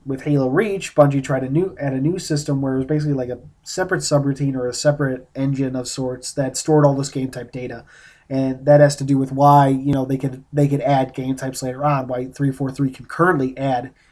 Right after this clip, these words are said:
new game types and options, um,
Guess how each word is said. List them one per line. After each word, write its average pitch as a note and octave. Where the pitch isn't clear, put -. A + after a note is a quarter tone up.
new D3+
game C#3+
types A#2+
and C3
options, C3
um, A#2+